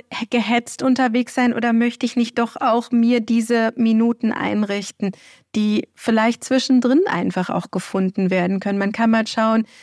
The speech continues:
fahre ich irgendwo mit dem Bus, mit der U-Bahn, wo ich so eine Achtsamkeitspraxis vielleicht einbringen kann? Kann ich die Wartezeiten an der Supermarktkasse nutzen, dafür mal in die Füße zu spüren und den Atem wahrzunehmen?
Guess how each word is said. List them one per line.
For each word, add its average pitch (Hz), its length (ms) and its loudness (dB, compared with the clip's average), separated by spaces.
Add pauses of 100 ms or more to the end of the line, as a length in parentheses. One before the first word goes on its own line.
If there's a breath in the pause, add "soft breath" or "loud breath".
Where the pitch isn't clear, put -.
(140)
fahre 233 240 2
ich 233 100 0
irgendwo 247 320 2
mit 247 180 2
dem 254 140 4
Bus, 233 340 0
mit 240 160 0
der 240 160 0
U-Bahn, 196 560 0
wo 185 140 0
ich 185 160 -4
so 196 140 -2
eine 190 400 2 (120)
Achtsamkeitspraxis 185 1160 -4
vielleicht 180 420 -2
einbringen 190 680 0
kann? 185 220 -2 (380 loud breath)
Kann 247 180 2
ich 277 140 0
die 262 160 2
Wartezeiten 240 760 0
an 233 120 0
der 233 160 2
Supermarktkasse 185 1200 0 (320 loud breath)
nutzen, 202 840 0
dafür 196 880 0 (200)
mal 202 220 2
in 208 100 0
die 214 100 0
Füße - 340 0
zu - 120 -4
spüren 185 560 0
und 190 120 0
den 208 120 2
Atem 185 480 0
wahrzunehmen? 180 840 0